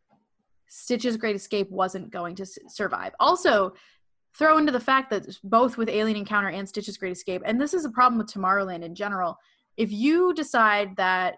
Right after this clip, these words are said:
if you're a first-time park goer and you decide to take a right, and you go right to, to Tomorrowland, and you haven't experienced any rides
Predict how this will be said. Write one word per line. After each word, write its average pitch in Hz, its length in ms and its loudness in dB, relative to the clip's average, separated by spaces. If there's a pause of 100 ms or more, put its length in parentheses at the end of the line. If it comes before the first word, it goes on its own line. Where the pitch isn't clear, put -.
if 196 120 -10
you're 208 140 2
a 202 40 -4
first-time 254 420 -2
park 190 220 -2
goer 170 420 -4 (220)
and 190 680 -6 (640)
you 202 200 -4
decide 233 260 0
to 220 60 -6
take 220 200 -6
a 220 60 -2
right, - 300 -8 (100)
and 202 120 -10
you 196 80 -8
go 196 120 -2
right 190 280 -2
to, 190 560 -4
to 185 440 -10 (100)
Tomorrowland, 233 600 2
and 196 120 -6
you 196 300 -4
haven't 190 300 -4
experienced 175 680 -10
any 196 220 -6
rides 170 320 0